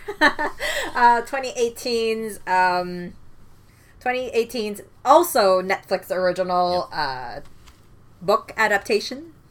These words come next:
Speaker 1: uh, of the same name, To All the Boys I've Loved Before, which is directed by Susan Johnson.
Speaker 2: Yeah, fantastic.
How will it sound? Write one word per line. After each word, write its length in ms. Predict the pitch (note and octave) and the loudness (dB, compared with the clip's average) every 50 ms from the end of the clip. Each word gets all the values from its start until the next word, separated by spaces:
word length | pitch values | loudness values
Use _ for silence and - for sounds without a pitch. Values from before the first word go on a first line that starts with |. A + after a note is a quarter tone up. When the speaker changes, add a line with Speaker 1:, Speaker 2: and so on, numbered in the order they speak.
| - - - | -12 -6 -4
Speaker 1:
uh, 240 | F3+ F3+ F3 F3 F3 | -2 -2 0 0 -2
of 80 | - | -2
the 100 | - G#3 | -4 -4
same 260 | G3+ - G#3+ F#3+ G3+ G3+ | -4 -2 -4 -4 0 0
name, 280 | F#3+ F3+ F3+ G3 A#3 - - | 0 0 0 -2 -6 -8 -8
To 240 | - - B3 A3+ | -6 -2 -2 0
All 280 | - G3+ G#3 G#3 A3 A3 | 4 4 4 6 4 4
the 120 | G3 G3 | 2 0
Boys 360 | F3+ F#3 G3 F#3 F3+ F3+ F3+ F3+ | 0 2 2 2 2 0 0 -2
I've 180 | F3 E3 D#3+ | -4 -4 -4
Loved 260 | E3 D#3 C#3 C#3 C#3 - - - - | -6 -6 -6 -8 -10 -14 -18 -16 -12
Before, 640 | - D#3+ D#3 - F#3 E3+ E3+ F3+ A3+ D4 F#4 G4 - - - - - | -12 -12 -4 -2 -2 0 0 -2 -2 -4 -6 -8 -12 -18 -18 -18 -8
which 160 | - F#3+ F#3+ | -8 -4 -2
is 100 | G3 F#3 | -2 0
directed 580 | F#3 G3+ F#3 F#3 F#3+ F#3 F#3 - G#3+ G3 F#3 F#3 | 2 4 4 6 6 4 2 0 -4 -4 -4 -2
by 360 | F#3 E3 E3 D#3+ D#3 D#3 D#3 | -2 0 0 0 0 -2 -2
Susan 600 | E3+ - - - G#3 F#3+ F3+ F#3 F#3 F3 E3+ F3 | -6 -8 -8 -6 -6 -6 -4 -6 -6 -6 -6 -6
Johnson. 440 | E3+ F3+ D#3+ D#3+ E3 - - - - - - - - - - | -4 -2 -2 -2 -4 -10 -12 -14 -16 -18 -20 -20 -20 -18 -14
Speaker 2:
Yeah, 280 | B2 D#3 A3+ A3 G3+ C#3 A#2 | -10 -10 -8 -8 -10 -12 -12
fantastic. 680 | G#2+ A2 A2 A2 D3 D3+ F3+ - - A2 - - - | -10 -10 -8 -6 -6 -6 -6 -6 -10 -10 -12 -12 -18